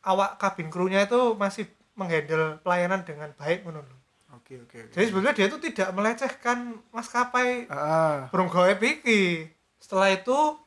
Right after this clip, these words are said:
Speaker 1: pada saat video ini viral,
Speaker 2: Viral.
Speaker 1: dia itu dipanggil ambek
Speaker 2: Polisi.
Speaker 1: polisi.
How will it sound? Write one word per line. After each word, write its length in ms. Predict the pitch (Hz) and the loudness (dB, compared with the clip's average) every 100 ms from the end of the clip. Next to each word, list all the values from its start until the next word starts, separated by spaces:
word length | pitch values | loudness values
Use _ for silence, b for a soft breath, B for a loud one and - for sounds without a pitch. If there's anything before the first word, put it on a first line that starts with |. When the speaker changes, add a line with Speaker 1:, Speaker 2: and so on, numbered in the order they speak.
| b b | b b
Speaker 1:
pada 220 | 202 175 | 2 2
saat 260 | 165 202 - | 4 0 0
video 260 | 196 170 | -4 -2
ini 380 | 165 170 190 190 | -2 -2 -2 -4
viral, 340 | 180 226 254 208 | -6 -6 0 2
Speaker 2:
Viral. 260 | 180 151 135 127 _ | 4 2 0 -8 _
Speaker 1:
dia 160 | 165 170 | -2 -2
itu 160 | 196 | 0
dipanggil 1040 | 226 185 160 156 196 - 185 190 180 170 156 151 - _ | -2 -2 -4 -6 -12 -2 0 2 2 2 2 -4 -12 _
ambek 560 | - 180 165 160 - - | -4 -2 0 -2 -2 -12
Speaker 2:
Polisi. 400 | 139 135 139 127 | -12 -12 -10 0
Speaker 1:
polisi. 520 | 180 180 202 214 185 | 2 4 0 -2 -4